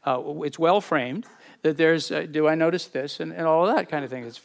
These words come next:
a f-, picture of flowering dogwood and a couple, and some morning glories. And I have, uh, we have analyzed that picture. We noticed that the contrasts are good, the color's right.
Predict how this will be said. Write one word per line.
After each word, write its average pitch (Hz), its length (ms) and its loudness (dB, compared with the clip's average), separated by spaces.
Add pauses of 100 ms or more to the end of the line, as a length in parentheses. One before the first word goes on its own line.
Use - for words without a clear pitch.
a 147 60 -12
f-, 143 80 -16
picture 156 240 -8
of 127 80 -6
flowering 143 420 0
dogwood 139 520 0 (640)
and 127 200 -6
a 127 60 -8
couple, 151 400 -4
and 135 100 -10
some 135 140 -10
morning 156 280 0
glories. 104 420 -10 (880)
And 127 120 -4
I 135 120 0
have, 135 320 -2
uh, 147 140 2
we 147 120 -2
have 147 100 0
analyzed 143 520 -2
that 160 120 -8
picture. 170 300 -8
We 180 80 -6
noticed 123 380 -10
that 135 120 -12
the 139 80 -12
contrasts 151 640 -6
are 175 60 -8
good, 175 160 -8
the 143 80 -12
color's 165 420 -8
right. 175 200 0